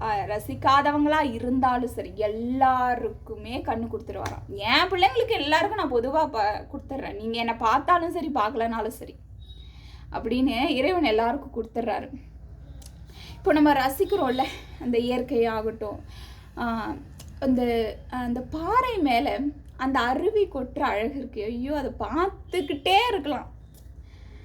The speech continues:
அப்படின்னு அந்த ரசிக்கிறவங்களா இருந்தாலும் சரி, "என்ன தண்ணி வருது, இப்போ என்ன அதுக்கு?" அப்படின்னு சொல்றவங்களா இருந்தாலும் சரி, எல்லாருக்குமே வரும்பா. எல்லாருக்குமே ஒரே கண்ணு தான்,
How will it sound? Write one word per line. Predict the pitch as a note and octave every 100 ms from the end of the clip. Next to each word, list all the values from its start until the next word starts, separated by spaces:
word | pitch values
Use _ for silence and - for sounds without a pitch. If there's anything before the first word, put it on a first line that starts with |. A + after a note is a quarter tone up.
| - -
அப்படின்னு | B3 C#4 F4+
அந்த | G4 D4
ரசிக்கிறவங்களா | C4+ C4 E4 - D#4 D4
இருந்தாலும் | C4+ B3+ A#3+
சரி, | A3+ A3 - - - -
"என்ன | G#3 G#3+ A3 B3 D4+
தண்ணி | B3+ A#3 C4+
வருது, | B3+ A3+
இப்போ | A#3+ A3+
என்ன | G#3 G3+ A3
அதுக்கு?" | A3 - - - - - - -
அப்படின்னு | A#3 A3+ C#4+ D#4+ A4
சொல்றவங்களா | D4+ C#4 D4 D4+
இருந்தாலும் | D4 C#4+ C#4 -
சரி, | C#4 A3
எல்லாருக்குமே | G3+ A#3 B3+ B3+ B3+ B3 C4 A#3+ B3+
வரும்பா. | B3+ G#3+ G#3+ - - -
எல்லாருக்குமே | G#3+ A3 B3 C4+ D4 D4+ D4+ D4 C#4+ D4+ E4
ஒரே | B3 B3 C4 D4+ D#4+ F4+
கண்ணு | E4 F4 C4 C#4
தான், | C4 A#3+